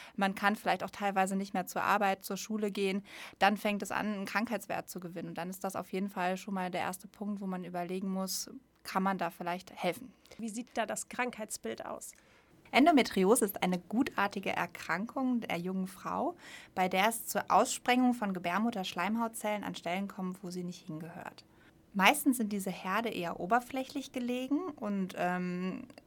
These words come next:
Speaker 1: sorgen dann quasi dafür, dass wenn die Frau durch den normalen Zyklus geht, dass diese Herde an der Stelle auch quasi anschwellen und dann, wenn die Sch-, Schwangerschaft ausbleibt, dann auch abbluten.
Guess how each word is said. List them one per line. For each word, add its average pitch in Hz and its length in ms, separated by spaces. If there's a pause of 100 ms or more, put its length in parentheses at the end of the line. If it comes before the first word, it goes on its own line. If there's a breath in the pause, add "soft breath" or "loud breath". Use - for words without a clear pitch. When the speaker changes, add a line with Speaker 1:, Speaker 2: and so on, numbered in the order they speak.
(400)
Speaker 1:
sorgen 196 440
dann 180 200
quasi 185 440
dafür, 190 300
dass 185 180
wenn 180 140
die 180 60
Frau 175 300
durch 190 160
den 185 120
normalen 175 400
Zyklus 214 460
geht, 208 200
dass 185 180
diese 180 200
Herde 185 440
an 190 120
der 180 220
Stelle 196 420
auch 196 260 (260 loud breath)
quasi 180 440
anschwellen 233 840
und 185 240
dann, 202 280
wenn 180 200
die 175 120
Sch-, - 760
Schwangerschaft 190 640
ausbleibt, 196 560
dann 175 120
auch 175 180
abbluten. 254 680